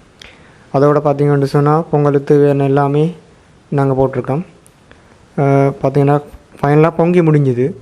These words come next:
அதை சூரியனுக்கும் படைச்சிட்டோம், ஃபஸ்ட்டாக படைச்சிட்டோம். ஆனா, சூரியன் தான் வேற இல்ல. சூரியனை படைச்சிட்டோம், சூரியன் வேற இல்ல. கரும்பெல்லாம் வச்சு, வாழைப்பழம் வச்சு, வாழைக்காய் பொரிக்கெல்லாம் பொரிச்சு வச்சு, விளக்கு கொளுத்தி, சூரியனுக்கு படைச்சிட்டோம். ஆனா, சூரியனை தான் இன்னும் வரவே இல்ல.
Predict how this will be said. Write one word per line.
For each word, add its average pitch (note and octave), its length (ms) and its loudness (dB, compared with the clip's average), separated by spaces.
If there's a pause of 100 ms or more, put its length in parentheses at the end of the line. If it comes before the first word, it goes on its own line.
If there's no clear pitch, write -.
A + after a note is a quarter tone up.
(380)
அதை D3 180 4
சூரியனுக்கும் E3 520 2
படைச்சிட்டோம், D3 400 -2
ஃபஸ்ட்டாக C#3+ 320 -4
படைச்சிட்டோம். D3 440 -2 (360)
ஆனா, D3+ 180 2
சூரியன் G3+ 340 2
தான் F#3 120 2
வேற E3 160 4
இல்ல. B2 240 -4 (520)
சூரியனை D3+ 380 2
படைச்சிட்டோம், C#3+ 360 0
சூரியன் D#3 300 0
வேற C#3+ 160 2
இல்ல. C#3 160 0
கரும்பெல்லாம் D3 500 -2
வச்சு, C#3+ 200 -2
வாழைப்பழம் D3 420 0
வச்சு, C#3+ 380 -2 (280)
வாழைக்காய் C#3+ 420 0
பொரிக்கெல்லாம் C#3 400 0
பொரிச்சு C3+ 220 0
வச்சு, C3+ 380 0 (340)
விளக்கு C#3+ 300 0
கொளுத்தி, C#3 500 0 (1000)
சூரியனுக்கு E3 640 0
படைச்சிட்டோம். E3+ 420 -4 (140)
ஆனா, E3+ 280 -2
சூரியனை F3+ 480 0
தான் F#3 100 0
இன்னும் F3 160 -2
வரவே D#3 320 2
இல்ல. C3 220 -4